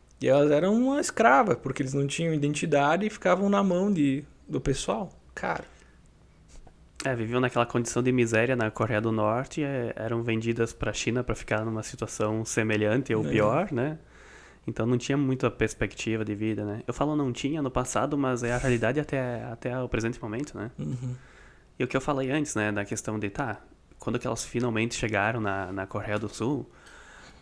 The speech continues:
Speaker 2: ah, tinha que ve-, tu tem que vencer dentro de um país capitalista também, né?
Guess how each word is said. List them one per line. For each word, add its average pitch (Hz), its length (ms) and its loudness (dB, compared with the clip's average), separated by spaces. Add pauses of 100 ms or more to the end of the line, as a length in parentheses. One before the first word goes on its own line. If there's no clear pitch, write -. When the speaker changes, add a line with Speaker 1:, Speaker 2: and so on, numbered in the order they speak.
(120)
Speaker 2:
ah, 104 500 -6 (640)
tinha 147 200 0
que 147 100 2
ve-, 143 120 -4
tu - 140 -8
tem - 140 -2
que 214 80 -2
vencer 131 340 0
dentro 143 220 0
de 147 80 2
um 143 60 0
país 131 200 2
capitalista 135 600 0
também, 98 340 -2
né? 95 160 -6